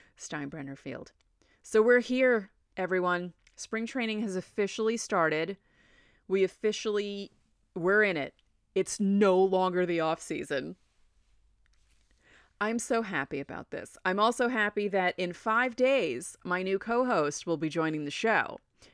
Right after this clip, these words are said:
And things are gonna be changing around here, and it's gonna be really good, and I'm very excited about this. So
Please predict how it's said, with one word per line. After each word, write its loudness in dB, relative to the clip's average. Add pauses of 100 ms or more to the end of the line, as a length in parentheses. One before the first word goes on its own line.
And -8
things -4
are -4
gonna -4
be -6
changing -6
around -4
here, -4
and -6
it's -14
gonna -4
be -4
really -2
good, -4
and -6
I'm -8
very -4
excited -6
about -10
this. -8
So -4